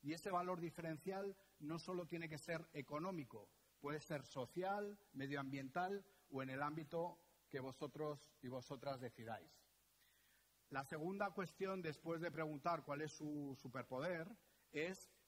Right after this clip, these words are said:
qué problema o necesidad resuelven. Y ese problema y necesidad que resolvéis no solo tiene que ver con vosotros y vosotras,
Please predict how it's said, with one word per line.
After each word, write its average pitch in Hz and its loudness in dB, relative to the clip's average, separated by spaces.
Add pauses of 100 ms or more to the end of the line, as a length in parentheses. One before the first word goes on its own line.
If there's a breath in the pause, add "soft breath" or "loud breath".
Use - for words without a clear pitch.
(120)
qué 185 2
problema 180 4 (100)
o 147 0
necesidad 143 0
resuelven. 113 -2 (560 loud breath)
Y 147 0
ese 180 0
problema 175 2
y 170 0
necesidad 151 -2
que 180 -2
resolvéis 170 0 (300 loud breath)
no 156 0
solo 175 -2
tiene 170 -2
que 151 2
ver 160 2
con 143 0
vosotros 170 -2
y 185 0
vosotras, 180 -2